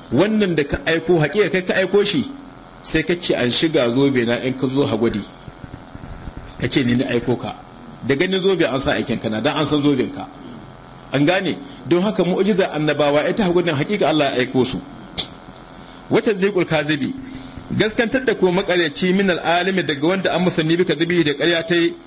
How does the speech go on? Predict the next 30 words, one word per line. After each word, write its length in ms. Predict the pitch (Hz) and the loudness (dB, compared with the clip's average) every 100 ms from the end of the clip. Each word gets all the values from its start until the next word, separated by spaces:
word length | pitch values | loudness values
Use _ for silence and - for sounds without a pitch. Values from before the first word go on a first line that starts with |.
| - - | -8 0
mahaddu 460 | 120 143 165 156 | 2 2 2 2
kazibin 420 | 135 127 139 127 117 | 0 0 2 2 2
shi 140 | - | 2
a 100 | 120 | 2
tsintsar 320 | 143 139 131 | 0 -2 -2
ƙarya. 460 | 135 139 135 131 - - - - - - | 0 0 2 0 -2 -8 -16 -16 -12 0
Wa 140 | 113 | 2
huwa 200 | 123 160 143 | 4 2 2
mahalun 500 | 127 147 151 156 147 | 0 0 2 2 2
an 120 | 139 139 | 2 2
Allah 300 | 131 127 127 | 2 0 0
ta'ala. 500 | 120 110 110 110 - - - | 0 0 2 -2 -4 -14 -6
Ƙarya 340 | - 151 160 156 | -2 2 2 2
ko 80 | 143 | 2
rarata 380 | 135 147 151 139 | 4 2 2 0
ga 100 | 123 | 0
Allah 200 | 143 139 | 2 2
subhanahu 460 | 131 123 127 143 127 | 2 0 2 2 2
wa 60 | 131 | 2
ta'ala. 500 | 123 110 113 110 - - - - - - - - - 98 | 2 2 2 0 -4 -16 -20 -20 -20 -20 -20 -20 -4 0
Mi 100 | 139 | 2
a 100 | 147 | 2
gaba? 320 | 131 117 92 - - - - | 2 0 -2 -8 -16 -14 -2
Fa 100 | 220 | 0
malzumuhu, 640 | 247 190 208 202 175 196 | 2 2 2 4 4 2
abinda 320 | 165 180 233 202 | 0 0 2 2
wannan 160 | 202 175 | 2 2
zai 120 | 170 | 0
lizimta 320 | 190 190 208 | 0 0 0
suwa 460 | 202 147 180 180 | 0 2 4 2